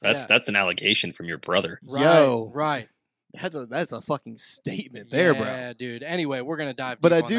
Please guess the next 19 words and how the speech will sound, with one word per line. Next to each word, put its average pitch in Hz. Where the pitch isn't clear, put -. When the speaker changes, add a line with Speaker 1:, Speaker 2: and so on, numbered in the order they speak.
Speaker 2:
that 208
one. -
Speaker 3:
fully 202
believe 160
that 139
Aaron 139
Carter 131
was, 120
was, 113
uh, 104
I 156
don't 180
wanna 180
say 180
necessarily 160
suicided. 165
Maybe 139
he 160
was 147